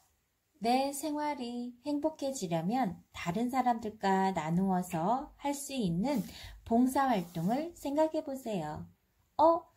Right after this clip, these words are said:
저 초등학생인데 봉사활동 못 하는데요?" 이렇게 생각하지 말고 주변에 있는 친구들,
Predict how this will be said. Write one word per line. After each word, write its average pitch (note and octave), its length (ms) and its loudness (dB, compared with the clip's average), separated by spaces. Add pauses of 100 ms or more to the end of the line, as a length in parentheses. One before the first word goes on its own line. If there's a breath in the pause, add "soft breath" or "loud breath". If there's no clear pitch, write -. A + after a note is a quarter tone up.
(220 soft breath)
저 D#4+ 180 0
초등학생인데 F4 1040 2
봉사활동 C4+ 720 -2
못 F3+ 180 -2
하는데요?" A#3 760 0 (340)
이렇게 G#3+ 460 0
생각하지 C#4+ 580 -2
말고 G3 580 -2 (300 loud breath)
주변에 C4 560 0
있는 G#3 640 0
친구들, A#3 760 -6